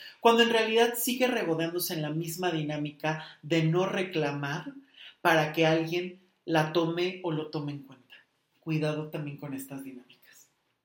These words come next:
¿Por qué tienes que pagar por compañía? ¿Por qué tienes que pagar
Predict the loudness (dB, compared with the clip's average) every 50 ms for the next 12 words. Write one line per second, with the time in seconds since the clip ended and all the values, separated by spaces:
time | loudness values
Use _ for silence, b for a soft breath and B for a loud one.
0 | _ _ 0 0 0 -2 -2 0 2 2 2 2 0 0 0 0 0 -4 -6 -4
1 | -4 -4 -2 -2 -2 -2 0 -2 -2 -4 -4 -6 -8 -8 -6 -8 -10 -8 -6 -8
2 | -6 -6 -8 -8 -8 -8 -10 -8 -6 -6 -6 -4 -6 -4 -4 -6 -4 -2 -2 -2
3 | 0 -2 -4 -2 -2 -2 -2 0 2 2 2 2 0 -2 B